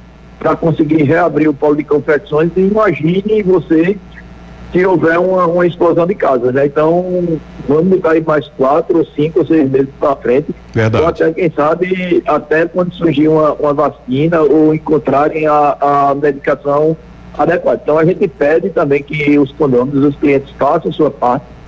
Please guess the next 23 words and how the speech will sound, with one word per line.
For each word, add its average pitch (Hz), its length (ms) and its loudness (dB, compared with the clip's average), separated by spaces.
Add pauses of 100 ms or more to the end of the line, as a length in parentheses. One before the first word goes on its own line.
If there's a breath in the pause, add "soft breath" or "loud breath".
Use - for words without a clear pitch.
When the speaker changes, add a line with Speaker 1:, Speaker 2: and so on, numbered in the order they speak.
(220)
Speaker 1:
usem 202 260 2
a 180 60 2
máscara, 143 580 0
higienizem 196 840 2
bastante 160 520 0
a 151 60 2
mão. 123 420 0 (460)
Os 180 160 0
boxes 175 340 0 (100)
têm 175 260 2
a 165 200 2
questão 156 380 -2
do, 147 420 2
do, 139 440 4
do 139 120 2
álcool 147 220 0
em 139 80 -2
gel, 135 260 2
o 139 220 4
álcool 139 260 0
em 127 60 -8
setenta, 123 640 -2
né? 135 180 0